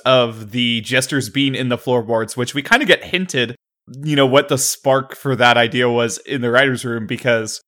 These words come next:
Hedgehog, or well, I guess it's Oscar says, "I always thought the squeaking in the floorboards was just loose floorboards." And <laughs> Hedgehog says, "Nope, Jesters."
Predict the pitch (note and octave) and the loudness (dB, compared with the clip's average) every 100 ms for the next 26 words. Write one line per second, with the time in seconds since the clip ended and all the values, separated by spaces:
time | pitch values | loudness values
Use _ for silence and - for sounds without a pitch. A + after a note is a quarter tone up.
0 | _ - D#3+ D3 D3+ C#3 C3+ D3 C#3+ - | _ 0 0 4 6 8 6 6 6 6
1 | C3 D3+ D3+ - G#2+ B2+ C3+ D3 D3+ - | 2 2 -2 -4 0 0 0 -6 -6 0
2 | D3+ D3+ C#3+ C3 - _ _ _ C3 F#3+ | 2 4 2 -2 -8 _ _ _ 4 6
3 | F#3+ D3+ D#3 D#3 - - E3+ E3 D3 C#3 | 8 6 2 -4 -6 -4 -4 -4 -6 -6
4 | D3+ G3 D3 B2+ B2 B2 C3 C3 - C#3 | -4 -2 0 0 0 -4 -6 -6 -4 -4
5 | - - C3+ C#3+ D3 F3+ G#3 D#3 A2+ G#2+ | -4 -6 0 0 0 -4 -4 -4 -4 -6
6 | G#2+ - - _ _ _ _ B2 B2 B2+ | -10 -14 -16 _ _ _ _ -10 -6 -6
7 | - G3 D#3+ A3+ C#3 G3+ E3 C3 B2 - | -6 -4 0 2 2 2 0 2 0 2
8 | C3+ A#2 A2 E3 G3+ - - C3+ A#2 - | 0 0 2 0 0 -8 -6 -4 -4 -6
9 | G#2+ D2+ - | -8 -10 -10